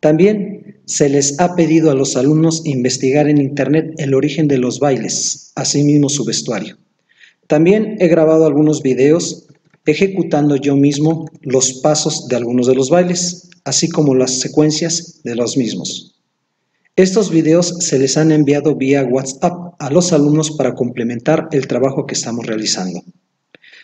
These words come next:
También se han hecho videollamadas a los alumnos para aclarar sus dudas. Por medio de Zoom hemos tenido contacto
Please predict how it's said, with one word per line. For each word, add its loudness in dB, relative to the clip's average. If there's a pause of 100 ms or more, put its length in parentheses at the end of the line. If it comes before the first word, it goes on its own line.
(120)
También 0
se 0
han 0
hecho 0
videollamadas 0
a -4
los 0
alumnos 2
para 0
aclarar 0
sus -2
dudas. 0
Por 0
medio 4
de -2
Zoom 2
hemos 0
tenido 2
contacto -4